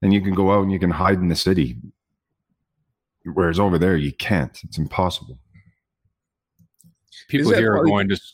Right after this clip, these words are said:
Speaker 2: they go to sporting events to be entertained here.
Speaker 1: Yeah.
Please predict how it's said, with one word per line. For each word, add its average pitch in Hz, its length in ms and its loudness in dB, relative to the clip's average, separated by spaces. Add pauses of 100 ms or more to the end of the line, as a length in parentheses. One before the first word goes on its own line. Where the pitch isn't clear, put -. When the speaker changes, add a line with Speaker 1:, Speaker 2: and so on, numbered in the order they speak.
(100)
Speaker 2:
they - 80 0
go 180 140 2
to 131 60 2
sporting 110 360 0
events 90 340 0
to 92 80 0
be 85 120 2
entertained 85 540 -2
here. 82 340 -4 (760)
Speaker 1:
Yeah. 71 140 -14